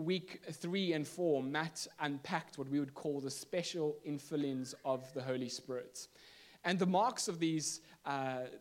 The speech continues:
th-, these special infillings, or even the motivation to want and to have these infillings, Matt summarized with three S's. Um, the sonship, uh, that when we are infilled with these special infillings, there's this greater experience within us of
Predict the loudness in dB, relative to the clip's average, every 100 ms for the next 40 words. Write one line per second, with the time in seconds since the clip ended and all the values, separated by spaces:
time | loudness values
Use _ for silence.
0 | -6 -4 2 2 2 0 2 2 2 0
1 | -2 -2 0 -2 -2 -2 2 4 4 4
2 | 2 2 0 0 -2 -2 -2 0 0 0
3 | -2 -4 -4 -2 0 0 0 -2 -2 -6
4 | -6 -4 -2 -4 -8 -16 -6 -2 -2 0
5 | 0 4 4 2 0 -4 -2 -2 2 2
6 | 2 -4 -6 -4 -4 -8 -20 -20 -4 -2
7 | 0 0 -2 0 0 4 4 4 4 2
8 | 0 -12 -20 -20 -4 0 2 2 -2 0
9 | 2 4 4 4 2 0 -2 -2 4 6
10 | 8 6 2 2 2 4 4 4 2 0
11 | 0 0 -6 -8 -2 0 2 4 2 0
12 | -2 0 -2 -4 0 2 4 4 2 0
13 | -6 -6 -4 -2 -2 -2 -2